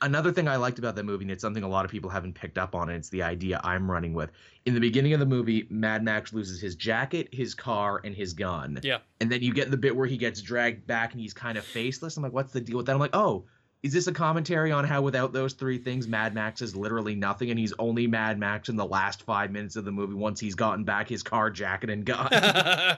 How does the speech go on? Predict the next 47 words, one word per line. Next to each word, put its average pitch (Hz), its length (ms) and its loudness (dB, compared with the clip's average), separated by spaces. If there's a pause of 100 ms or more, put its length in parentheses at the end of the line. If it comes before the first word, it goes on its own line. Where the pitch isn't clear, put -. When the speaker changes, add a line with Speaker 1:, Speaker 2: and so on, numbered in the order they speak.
(360)
Speaker 1:
He's 220 100 6
like 220 200 4
Indiana 202 360 2
Jones 190 380 2
in 151 80 -2
that 127 160 2
regard. 113 260 -2
You 123 60 -6
take 147 220 -2
those 156 180 2
things 151 220 -2
away 143 260 2
from 143 220 -2
him, 120 80 -4
and 120 80 -2
Indiana 120 340 0
Jones 113 340 -2
doesn't 104 180 -2
really 104 200 0
have 117 240 0
anything. 73 500 -4 (320)
Speaker 2:
I 254 100 -6
mean, 202 420 0 (260)
I 196 80 2
think 196 200 0
Indiana 147 280 2
Jones 131 300 -2
is 110 100 -12
more 160 380 4
of 131 60 -4
a 127 40 -4
character 117 400 -4
than 104 160 -12
Mad 101 220 -8
Max, 87 400 -10
but 85 340 -14 (300)
I, 110 200 -10 (360)
you 95 120 -14
know, 76 60 -20 (420)
I 117 60 -14
don't 104 80 -14
wanna 92 140 -18
get 87 100 -20
into 78 160 -20
it. - 60 -20
Speaker 1:
I 139 60 2
mean, 143 180 2